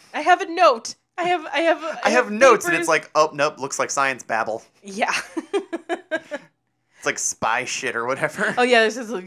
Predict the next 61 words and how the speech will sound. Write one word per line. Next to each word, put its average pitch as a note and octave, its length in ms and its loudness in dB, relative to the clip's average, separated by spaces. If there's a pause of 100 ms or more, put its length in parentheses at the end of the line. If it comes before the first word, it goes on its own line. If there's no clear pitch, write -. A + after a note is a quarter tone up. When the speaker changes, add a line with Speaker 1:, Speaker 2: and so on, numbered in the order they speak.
(120)
Speaker 1:
this G3+ 100 -10
is E3 80 -12
definitely G#3 480 -6
spy G#3 320 -2
stuff. - 500 -6
And B3 140 -4
she's D#4 160 -2
just D4+ 220 0
like, - 360 -2
Speaker 2:
<laughs> - 0 -
Speaker 1:
"No, A4 360 4
but F4+ 160 -6
it's, E4+ 200 -6
like, - 160 -8
I D#4 60 4
have E4+ 100 4
a E4 60 -2
note C4+ 220 0
for E4 80 -6
my B3 160 -2
teacher. F4 400 -2
It's D4+ 180 -6
for B3+ 140 -8
a A3+ 80 0
scholarship. E4 560 0
It's D4 120 -8
for A3+ 200 -6
a A3 80 -2
class. D#4+ 440 0
It's - 160 -12
blah, C4 260 -20
blah, C4 160 -10
blah, D#4 140 -4
blah, D4 180 -8
blah." C4+ 180 0 (380)
And C4 120 -2
the D4 60 -2
thing F4 260 -2
is, D#4+ 300 0
in C4 180 -4
that C#4 200 0
moment, A3+ 580 -4 (340)
I D#4 80 -2
feel F4 240 2
bad B3 300 2
because C4 200 -8
she's G#3 200 -8
obviously F3+ 340 -2
scared F3 320 -4
out D3 140 0
of D3 60 -14
her D3 100 -8
life. D3 440 -10
Speaker 2:
Yeah. C#3+ 280 -2 (120)
Speaker 1:
But B3 160 4
I'm C4+ 200 4
also C4 320 2
kind G3 400 -4
of G3 100 -4
on F#3 180 0
the, F#3 160 -10